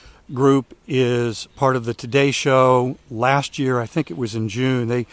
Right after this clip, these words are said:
began, at least this is when I became aware of it, probably was even earlier than that, but they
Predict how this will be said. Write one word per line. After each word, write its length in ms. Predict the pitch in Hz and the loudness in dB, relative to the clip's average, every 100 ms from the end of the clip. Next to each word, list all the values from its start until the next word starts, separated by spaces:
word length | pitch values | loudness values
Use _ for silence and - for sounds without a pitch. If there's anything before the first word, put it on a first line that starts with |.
| - - - _ - | -16 -20 -20 _ -8
began, 420 | 131 117 127 120 | -6 -2 -2 -2
at 60 | 123 | -2
least 180 | 160 - | -2 0
this 160 | 147 | -4
is 60 | 123 | -2
when 160 | 123 123 | -2 -2
I 20 | |
became 320 | 110 123 104 | -4 -6 -6
aware 240 | 95 107 | -6 -8
of 140 | 95 92 | -8 -10
it, 80 | 95 _ _ | -14 _ _
probably 400 | 131 117 101 110 | -6 -4 -8 -10
was 180 | 98 98 | -10 -12
even 220 | 107 98 | -12 -10
earlier 340 | 110 110 104 | -10 -10 -10
than 120 | 95 98 | -12 -14
that, 180 | 95 | -14
but 100 | 123 | -12
they 180 | 117 117 | -8 -8